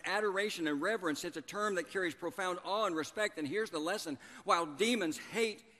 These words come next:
everything about God, they were powerless to do anything but bow down before him when they were in his presence because they recognized his divine authority over all things. The second thing I noticed is that they understood God's ultimate plan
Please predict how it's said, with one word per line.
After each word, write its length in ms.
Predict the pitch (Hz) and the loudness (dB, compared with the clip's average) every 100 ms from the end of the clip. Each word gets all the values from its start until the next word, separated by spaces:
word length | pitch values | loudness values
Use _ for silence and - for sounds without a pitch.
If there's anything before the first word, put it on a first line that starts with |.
| - | 2
everything 480 | 208 247 240 220 202 | 4 6 4 2 0
about 300 | 175 165 160 | 0 0 0
God, 260 | 208 185 | 2 2
they 100 | 202 | 2
were 140 | 226 180 | 2 2
powerless 640 | - 233 262 254 190 143 | 0 0 2 4 2 -2
to 80 | 175 | -2
do 180 | 160 185 - | -4 -4 0
anything 560 | 254 294 277 185 160 - - - | 4 4 2 2 0 -2 -12 0
but 200 | 196 156 | 2 4
bow 220 | 220 262 | 4 4
down 240 | 240 220 | 4 2
before 320 | 196 208 247 208 | 0 2 2 2
him 160 | 202 | 0
when 100 | 196 | 0
they 100 | 180 | 0
were 100 | 180 | 2
in 80 | 208 | 2
his 160 | 214 - | 2 -2
presence 380 | - 262 220 - | -2 0 0 -6
because 260 | 196 180 | -4 -2
they 140 | 180 170 | 0 0
recognized 600 | 202 254 220 185 190 165 | 2 2 0 0 0 0
his 100 | 147 | -2
divine 400 | 170 202 233 208 | -2 0 0 -2
authority 440 | - 233 214 175 | 0 2 2 2
over 260 | 170 170 160 | 2 2 0
all 140 | 165 | 0
things. 580 | 214 208 135 120 - - - _ _ _ - - _ _ _ _ _ _ _ _ _ | -4 -8 -6 -8 -10 -14 -18 _ _ _ -20 -20 _ _ _ _ _ _ _ _ _
The 80 | 160 | -10
second 240 | 190 233 214 | -6 -4 -2
thing 140 | 180 | -2
I 60 | 156 | 0
noticed 340 | 160 180 165 | -2 -4 -8
is 80 | 156 | -10
that 120 | 147 | -6
they 120 | 156 | -4
understood 500 | 175 190 - 180 156 | -4 -6 -8 -12 -10
God's 340 | 151 156 151 - _ _ _ _ _ 151 | -10 -10 -12 -20 _ _ _ _ _ -6
ultimate 420 | 165 175 135 - | -6 -4 -6 -8
plan 480 | - 190 151 113 | -10 -6 -6 -6